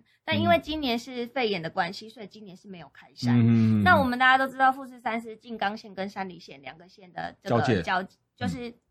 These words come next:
Speaker 1: 放在，它，它的面积在这两个县当中。那其实登富士山，我们很多团它没有登到山顶，它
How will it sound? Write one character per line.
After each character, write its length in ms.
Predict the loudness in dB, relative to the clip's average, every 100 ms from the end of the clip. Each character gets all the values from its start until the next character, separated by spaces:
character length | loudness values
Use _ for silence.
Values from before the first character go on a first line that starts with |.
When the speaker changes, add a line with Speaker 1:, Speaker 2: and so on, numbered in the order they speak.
| _ _ _ _ _ _
Speaker 1:
放 200 | 2 2
在， 240 | -2 -2 -10
它， 160 | -12
它 140 | -8 -2
的 100 | -2
面 240 | -2 -8
积 140 | -8 -6
在 100 | -6
这 140 | -4
两 140 | -6 -10
个 100 | -18
县 200 | -20 -18
当 200 | -16 -16
中。 180 | _ _ _ _ _
那 180 | -8 -8 -8 _ _
其 160 | -14
实 220 | -12 -12
登 180 | 0 0
富 160 | 2 -4
士 140 | -4
山， 340 | -2 -2 -2 -4
我 140 | -4 0
们 140 | 0
很 220 | 0 -2
多 180 | 0 -4
团 360 | -4 -6 -6 -8
它 200 | -10 -12 _
没 160 | -6 2
有 120 | 2
登 280 | 2 0 2
到 140 | 2
山 360 | 2 -2 -4 -4
顶， 300 | -4 -4 -10 _ _ _ _
它 260 | -2 -2